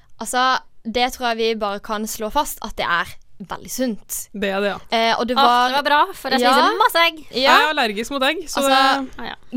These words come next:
Speaker 1: grunnen til at, eh, vi har tatt denne her med i denne sendingen om matmyter, er jo fordi at, eh,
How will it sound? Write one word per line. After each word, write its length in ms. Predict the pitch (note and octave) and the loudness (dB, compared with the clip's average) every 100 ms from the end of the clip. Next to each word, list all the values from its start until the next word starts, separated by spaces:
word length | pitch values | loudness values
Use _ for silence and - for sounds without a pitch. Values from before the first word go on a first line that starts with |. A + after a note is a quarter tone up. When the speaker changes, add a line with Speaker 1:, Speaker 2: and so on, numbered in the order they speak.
| A#3 | -4
Speaker 1:
grunnen 340 | C4+ D4 D4+ | -2 -4 -4
til 200 | - B3+ | -2 0
at, 340 | A#3+ B3 - B3 | 0 0 -4 -4
eh, 220 | A#3 A#3 | 0 0
vi 140 | A#3 C4+ | 0 -2
har 100 | B3 | -2
tatt 220 | A#3+ - | -6 -6
denne 220 | A3 A3+ | -4 -2
her 160 | A3+ A3 | -2 0
med 320 | G#3+ A3 A3 | 2 2 0
i 80 | G#3+ G#3+ | -2 -2
denne 180 | G#3 G#3+ | -4 -6
sendingen 300 | A3 G3+ G3+ | -8 -8 -6
om 80 | G3+ | -4
matmyter, 420 | F#3 - G3+ B3 | -6 -8 -6 0
er 140 | A#3+ G#3+ | 0 0
jo 80 | |
fordi 180 | A3+ G#3 | -2 -2
at, 300 | G3+ G3+ - | -2 -4 -6
eh, 580 | G3+ G3+ G3+ G3+ G#3 | -2 0 0 0 -4